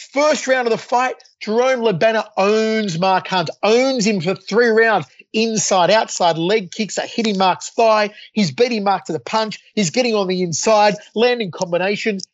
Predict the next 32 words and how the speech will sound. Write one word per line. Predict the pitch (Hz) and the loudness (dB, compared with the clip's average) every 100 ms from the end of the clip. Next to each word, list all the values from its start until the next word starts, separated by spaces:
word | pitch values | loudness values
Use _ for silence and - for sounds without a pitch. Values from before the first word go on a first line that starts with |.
| - | -6
getting | 247 247 | -4 0
out | 226 180 | 2 2
of | 143 | 0
range. | 180 202 202 175 - - 175 | -2 -2 -4 -6 -10 -10 -4
Mark | 190 190 - | -2 -2 -6
cannot | 170 160 175 - - | -6 -4 -4 -6 -8
hit | 170 | -6
him | 156 | -6
flush. | 127 170 147 - - - _ _ _ _ _ _ _ | -6 -2 -2 -4 -14 -18 _ _ _ _ _ _ _
Second | - - 247 233 214 | -6 -2 0 0 0
round, | 214 208 226 214 _ - | 0 0 -2 -6 _ -10
Mark | 175 185 - | -4 -4 -4
changes | - - 185 190 185 170 147 | -14 -8 -6 -4 -4 -4 -4
it. | 131 _ _ _ _ _ _ _ | -8 _ _ _ _ _ _ _
Mark | 170 190 330 - | -2 0 0 -2
decides | 202 - 196 196 | -2 2 2 2
to | 165 | -4
suck | - - - 190 - | -4 -4 -2 -2 -2
Labena | 208 170 175 175 165 - | -4 0 0 -2 -4 -4
in. | 180 175 131 123 _ _ _ _ _ _ _ _ - - - - | -2 -2 -4 -10 _ _ _ _ _ _ _ _ -20 -18 -10 -2
He | 170 | 0
drops | 131 226 - | 2 0 0
his | 226 | 0
hands, | 196 208 202 202 - | 2 2 2 -2 -4
invites | 175 151 233 - | -4 -2 -2 -2
Labena | 214 180 202 196 | -2 0 0 0
to | 185 | -4
hit | 170 | -2
him | 214 | -2
on | 190 | -4
the | 160 | -6
chin. | - 220 180 | -4 -2 -2